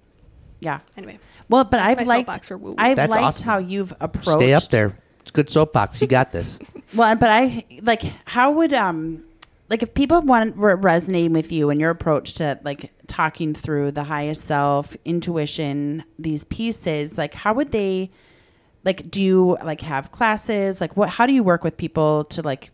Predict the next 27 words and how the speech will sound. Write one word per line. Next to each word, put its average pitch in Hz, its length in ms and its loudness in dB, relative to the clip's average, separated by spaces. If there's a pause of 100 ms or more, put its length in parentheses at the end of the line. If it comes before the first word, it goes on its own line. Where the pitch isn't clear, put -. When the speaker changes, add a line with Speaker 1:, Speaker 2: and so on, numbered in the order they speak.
(260)
Speaker 1:
dive 143 260 0
in 139 120 -2
deeper? 98 420 -10 (160)
Speaker 2:
Yeah. 202 300 -6 (540)
Uh, 240 340 0
classes 285 440 0
I'll 269 100 2
do 254 200 -2
on 220 200 -4
occasion, 214 760 -8 (100)
intuitively 208 540 -8
inspired 196 580 -8
always. 214 540 -6 (240)
Um, 226 160 -2
I 208 60 0
have 214 260 -2
one 240 480 0 (100)
masterclass 208 680 -4
right 196 160 -4
now 190 220 -6
that's 185 280 -6
free 220 180 0
to 208 100 -4
download. 190 480 -6
You 190 80 -10
sign 185 200 -12
up 185 120 -8